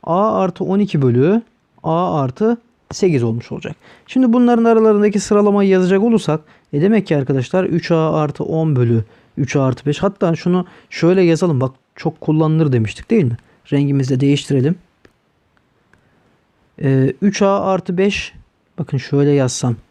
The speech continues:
Artı beş bölü üç A artı beş. Biraz daha sade görünmesi açısından arkadaşlar. E, ben bunu üç A burası şurası arkadaşlar böldüğüm zaman bir artı beş bölü üç A artı beş gelir mi?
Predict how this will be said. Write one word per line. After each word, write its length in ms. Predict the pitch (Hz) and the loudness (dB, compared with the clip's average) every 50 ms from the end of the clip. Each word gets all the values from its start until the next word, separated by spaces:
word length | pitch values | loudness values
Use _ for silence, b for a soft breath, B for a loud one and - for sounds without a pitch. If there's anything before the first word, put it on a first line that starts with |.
| _ _ _ _ _ _ _ _ - | _ _ _ _ _ _ _ _ -10
Artı 420 | - 143 135 127 127 - 127 123 127 | -6 -4 -4 -4 -2 -4 -4 -2 0
beş 340 | 135 151 165 - - - - - - | 0 0 0 -2 -4 -12 -10 -4 -2
bölü 380 | 143 127 123 131 180 208 220 220 - | 0 2 2 2 2 2 0 -2 -4
üç 220 | - 165 151 - - | -4 -4 -4 -2 -2
A 240 | 135 127 139 139 139 | -2 -2 0 0 -2
artı 240 | 127 127 - 226 | -2 0 0 2
beş. 280 | - 135 123 - - - | 2 2 0 -2 -6 -4
Biraz 240 | 147 143 143 131 135 | -2 -2 -2 0 0
daha 100 | 139 131 | 0 -2
sade 340 | 127 - 139 135 131 135 131 | 0 -2 -2 0 0 0 0
görünmesi 500 | 127 135 131 127 127 127 127 - - - - - | 0 0 0 0 0 -2 -2 -4 -8 -12 -10 -8
açısından 400 | 135 123 - - - - 113 117 | -10 -10 -8 -10 -10 -8 -8 -8
arkadaşlar. 560 | 113 117 135 - - - 127 - 196 214 208 B B B B B B | -8 -8 -8 -8 -10 -10 -6 -4 -4 -4 -4 B B B B B B
E, 100 | 127 135 | 0 0
ben 180 | 170 190 202 | 2 2 0
bunu 200 | 208 208 208 208 208 b b b b b b b | 0 0 -2 -4 -6 b b b b b b b
üç 200 | - 180 175 - | -6 -4 0 0
A 200 | 202 196 196 - - | 2 2 0 -2 -4
burası 540 | - 175 151 160 185 196 185 - 208 185 - 226 208 | -8 -6 -4 -2 -2 -2 -2 0 -2 -2 -2 -4 -12
şurası 500 | - - - - 196 202 185 - 175 156 | -14 -10 -4 0 2 2 2 2 0 0
arkadaşlar 600 | 151 143 131 156 143 135 127 - 160 156 143 127 | 0 0 0 0 0 -2 -2 -2 -2 -2 0 2
böldüğüm 360 | 143 151 151 156 170 180 170 | 2 2 2 2 0 0 0
zaman 280 | 139 131 123 143 175 175 b b b b b - | 0 0 0 0 -2 -4 b b b b b -4
bir 180 | 147 175 196 190 | 0 2 2 2
artı 440 | 180 156 139 131 - 165 190 208 214 b b b b b - | 2 0 -2 -2 -2 -2 -2 -2 -4 b b b b b -4
beş 360 | 131 147 180 190 - - - | 0 2 2 2 0 -2 -2
bölü 160 | 156 143 156 | 0 0 0
üç 260 | 180 - 175 160 - 175 | 0 0 0 -2 0 0
A 180 | 170 170 165 | 0 0 2
artı 280 | 165 165 160 - 160 156 | 0 -2 -2 -2 -2 -2
beş 180 | 165 160 - | -2 -2 -2
gelir 240 | - 196 208 226 220 | -2 0 2 2 2
mi? 220 | 156 135 175 220 | 2 2 2 0